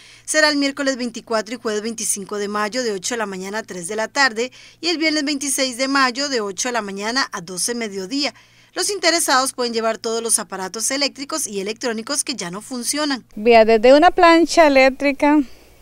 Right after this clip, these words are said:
Speaker 2: este, una plancha de pelo, todo lo que sea eléctrico de nuestra casa, el televisor, la olla de cocimiento lento,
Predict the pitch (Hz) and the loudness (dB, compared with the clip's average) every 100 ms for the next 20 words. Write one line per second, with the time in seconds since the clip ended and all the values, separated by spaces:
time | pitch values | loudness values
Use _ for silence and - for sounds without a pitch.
0 | _ - 190 196 196 - 214 226 240 233 | _ -4 2 2 2 -2 -2 -2 2 0
1 | 233 247 202 - 240 240 247 240 240 - | 2 0 -2 4 6 6 6 4 2 -10
2 | - - 269 277 320 269 240 254 247 240 | -20 -2 4 8 8 6 4 4 2 0
3 | - 175 170 170 160 175 - 170 - 160 | -2 -2 -2 -2 -6 -8 -2 -2 -2 -12
4 | - - 185 180 185 180 180 175 - 220 | -16 -12 -10 -4 0 0 -2 -2 0 4
5 | 226 214 202 196 185 180 175 175 - - | 4 2 -2 -2 -2 -2 -4 -6 -12 -18
6 | 170 - - 196 202 202 196 190 185 190 | -20 -20 -10 -8 -6 -6 -6 -6 -8 -6
7 | 190 180 196 208 214 208 202 | -4 -2 -2 -4 -4 -2 -2